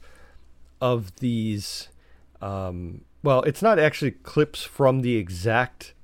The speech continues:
quote all the time. Some of 'em are. But, like, this one here, you know, this is the quote from Rosita from season six, episode two.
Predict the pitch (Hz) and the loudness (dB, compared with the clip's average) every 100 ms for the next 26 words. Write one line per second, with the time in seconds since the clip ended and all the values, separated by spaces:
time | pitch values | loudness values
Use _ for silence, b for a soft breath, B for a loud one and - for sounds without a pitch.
0 | - - - 113 110 185 - - - - | -20 -20 -10 -2 0 0 -4 -20 -20 -8
1 | - 123 135 135 139 147 160 185 175 110 | 2 2 2 0 0 0 0 2 2 2
2 | 104 95 98 B B B B - 101 127 | 0 -2 -4 B B B B -16 0 2
3 | 120 123 135 - 147 113 135 117 101 b | 2 2 0 0 0 2 4 4 2 b
4 | b b - 107 101 131 123 - - - | b b -6 -4 -2 -4 -6 -8 -12 -12
5 | 110 131 117 117 104 95 113 104 101 90 | -4 -2 -2 -2 -4 -2 -2 -2 -4 -10
6 | 90 - - - 104 80 117 - 101 - | -12 -18 -20 -10 -8 -6 -6 -4 -6 -8
7 | 87 - - 220 135 92 | -12 -10 -2 0 2 0